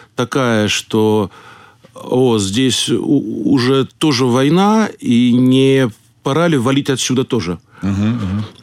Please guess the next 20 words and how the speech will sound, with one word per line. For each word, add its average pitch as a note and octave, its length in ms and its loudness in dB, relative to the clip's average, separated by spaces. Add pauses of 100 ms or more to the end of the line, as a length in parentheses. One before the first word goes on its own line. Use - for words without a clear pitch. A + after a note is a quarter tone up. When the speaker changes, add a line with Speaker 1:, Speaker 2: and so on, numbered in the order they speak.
Speaker 1:
М, C3 460 2
вот, B2+ 400 0 (240)
стало D#3+ 420 0
Speaker 2:
И B2 100 -2
я B2+ 120 0
хочу C3 240 -4
сказать, C#3 120 0
что B2+ 160 -4
здесь A#2 200 0
война A#2+ 260 0
гораздо A2 320 0
ближе. G#2 380 -4
Speaker 1:
Э, - 160 -6 (160)
да, D3+ 360 0
Speaker 2:
И - 40 0
Speaker 1:
да, D#3+ 80 0
да. D3+ 60 -2
Speaker 2:
гораздо B2+ 280 -2
дольше. G2+ 400 -4
Speaker 1:
Да. A2 420 -2